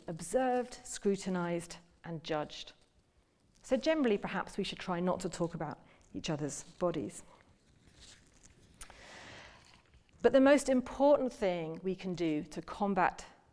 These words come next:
shame tenants is to understand it. We need to recognize where we are. It's incredibly, um, common.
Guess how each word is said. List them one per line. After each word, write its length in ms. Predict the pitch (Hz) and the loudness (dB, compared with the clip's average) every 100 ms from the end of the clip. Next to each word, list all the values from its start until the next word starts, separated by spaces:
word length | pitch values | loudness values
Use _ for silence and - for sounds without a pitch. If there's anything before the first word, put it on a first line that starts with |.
| - | -20
shame 340 | - - 214 180 | -12 0 0 0
tenants 600 | - 156 143 - - - _ _ _ _ _ _ _ _ | -4 -8 -8 -12 -18 -20 _ _ _ _ _ _ _ _
is 380 | 202 196 190 - - - | 0 0 -2 -12 -18 -12
to 100 | - | -8
understand 580 | 202 185 175 - 139 139 | -6 -6 -6 -8 -8 -8
it. 260 | 131 - - _ _ _ _ _ _ _ _ _ _ - | -12 -16 -20 _ _ _ _ _ _ _ _ _ _ 2
We 140 | 226 | 8
need 220 | 233 269 | 10 10
to 100 | - | 8
recognize 580 | 214 208 220 196 190 185 | 6 6 4 0 0 0
where 320 | 175 190 185 | 2 4 4
we 160 | 175 170 | 4 2
are. 280 | 156 107 - - - - - - _ _ _ _ _ - - - - - _ | 2 -2 -6 -12 -20 -20 -20 -20 _ _ _ _ _ -20 -20 -20 -20 -20 _
It's 240 | 254 - - | 0 0 0
incredibly, 920 | 233 233 - 240 247 285 254 247 220 - - _ _ - _ - | 0 2 -2 0 2 2 2 2 0 -10 -20 _ _ -20 _ -2
um, 280 | 185 175 180 - | 0 -2 -6 -16
common. 480 | - - 180 156 - | -14 -10 -8 -8 -12